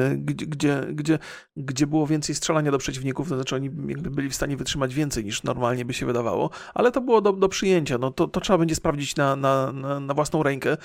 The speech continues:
i podejrzewam, że będą tacy, którym to bardzo będzie pasowało i też tacy, którzy będą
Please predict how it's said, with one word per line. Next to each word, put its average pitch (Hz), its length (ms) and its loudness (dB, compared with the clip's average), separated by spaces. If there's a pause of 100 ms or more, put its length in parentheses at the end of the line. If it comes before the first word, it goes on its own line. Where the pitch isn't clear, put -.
(200)
i 175 80 -4
podejrzewam, 175 480 6
że 151 120 2
będą 160 280 4
tacy, 160 240 2
którym 156 280 2
to 196 100 2
bardzo 170 400 8
będzie 175 180 4
pasowało 180 600 6 (260)
i 214 80 -4
też 202 160 0
tacy, 202 240 2
którzy 175 220 2
będą 175 200 8